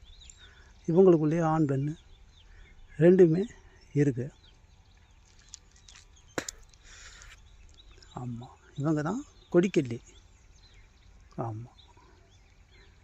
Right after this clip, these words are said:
கண் திருஷ்டி, ஓமலை, சகல விதமான எல்லாத்துக்குமே இதை வந்து பயன்படுத்தலாம், பயன்படுத்தலாம்.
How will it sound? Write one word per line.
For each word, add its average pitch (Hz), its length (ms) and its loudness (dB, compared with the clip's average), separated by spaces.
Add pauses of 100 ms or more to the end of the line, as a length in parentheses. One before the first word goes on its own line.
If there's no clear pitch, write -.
(1900)
கண் 160 180 0
திருஷ்டி, 160 320 2 (160)
ஓமலை, 156 380 0 (840)
சகல 160 380 0
விதமான 147 440 -2 (840)
எல்லாத்துக்குமே 156 600 -2 (420)
இதை 143 200 0
வந்து 143 180 -4 (360)
பயன்படுத்தலாம், 143 600 -2 (1000)
பயன்படுத்தலாம். 135 600 -2